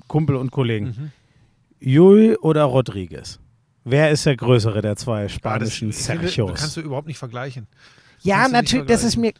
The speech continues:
Speaker 1: mir, ja.
Speaker 2: Ich glaube, das größere Basketball-Genius ist, äh, Rodriguez.
Speaker 1: Ja.
Speaker 2: Der verrücktere, der dir, äh, Spiele gewinnt, die du eigentlich nicht mehr gewinnen kannst, ist Jui.
Speaker 1: Ja, okay. Ich war immer mehr der Rodriguez, aber
Speaker 2: Ja, das
Speaker 1: dann
Speaker 2: ist
Speaker 1: bist
Speaker 2: ja
Speaker 1: du
Speaker 2: auch
Speaker 1: ja ein bisschen mehr bei Jui, wenn
Speaker 2: Nee,
Speaker 1: ich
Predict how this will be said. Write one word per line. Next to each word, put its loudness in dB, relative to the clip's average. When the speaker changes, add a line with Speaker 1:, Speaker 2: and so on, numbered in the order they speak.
Speaker 1:
mir, -12
ja. -2
Speaker 2:
Ich 0
glaube, 4
das -4
größere -4
Basketball-Genius -10
ist, -12
äh, -8
Rodriguez. -8
Speaker 1:
Ja. 0
Speaker 2:
Der -2
verrücktere, -6
der -6
dir, -6
äh, -10
Spiele -8
gewinnt, -8
die -8
du -8
eigentlich -6
nicht -4
mehr -4
gewinnen -6
kannst, -6
ist -12
Jui. -4
Speaker 1:
Ja, -6
okay. -8
Ich -10
war -4
immer 0
mehr 6
der 4
Rodriguez, -4
aber 0
Speaker 2:
Ja, 2
das 2
Speaker 1:
dann 2
Speaker 2:
ist -2
Speaker 1:
bist 4
Speaker 2:
ja -2
Speaker 1:
du 4
Speaker 2:
auch 4
Speaker 1:
ja 4
ein -6
bisschen -2
mehr 0
bei 4
Jui, 4
wenn -2
Speaker 2:
Nee, 2
Speaker 1:
ich 2